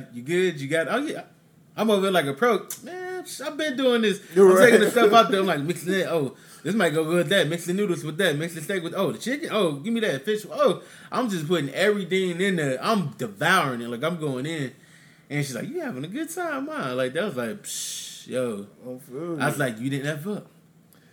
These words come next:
Speaker 2: You
Speaker 1: I
Speaker 2: know
Speaker 1: straight
Speaker 2: what?
Speaker 1: up said that. I, I ain't, I said it to her, like, "You didn't F up. You, you did your thing."
Speaker 2: No
Speaker 1: 'Cause this,
Speaker 2: more.
Speaker 1: this is the agreement we have. Like, 'cause she'll let this. I'm tell you,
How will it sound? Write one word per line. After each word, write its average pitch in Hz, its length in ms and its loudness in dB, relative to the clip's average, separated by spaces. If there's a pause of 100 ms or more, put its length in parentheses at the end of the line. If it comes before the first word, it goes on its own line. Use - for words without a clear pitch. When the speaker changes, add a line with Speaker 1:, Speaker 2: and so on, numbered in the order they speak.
(380)
Speaker 2:
You 156 160 -10
Speaker 1:
I 170 100 4
Speaker 2:
know 208 40 8
Speaker 1:
straight 208 300 8
Speaker 2:
what? 226 180 6
Speaker 1:
up - 60 -8
said 208 260 4
that. 175 300 -2
I, 143 80 -2
I 147 160 2
ain't, 160 460 -2 (100)
I 135 80 -2
said 190 260 -2
it 185 60 -12
to 208 60 -4
her, 156 60 0
like, 120 160 -2
"You 127 80 -4
didn't 147 220 -8
F 147 60 -14
up. 113 180 -4
You, 127 160 -12
you 127 140 -12
did 143 260 -2
your 156 100 -12
thing." 139 280 -6 (340)
Speaker 2:
No 240 120 -12
Speaker 1:
'Cause 156 160 0
this, 202 100 0
Speaker 2:
more. 220 100 -2
Speaker 1:
this 214 220 -2
is 196 160 -8
the 190 140 0
agreement 175 480 -4
we 160 100 -10
have. 151 320 0
Like, 123 420 -4
'cause 127 120 -10
she'll 165 180 -4
let 127 160 -4 (240)
this. 123 240 -12
I'm 117 160 -10
tell 123 160 -8
you, 113 180 -8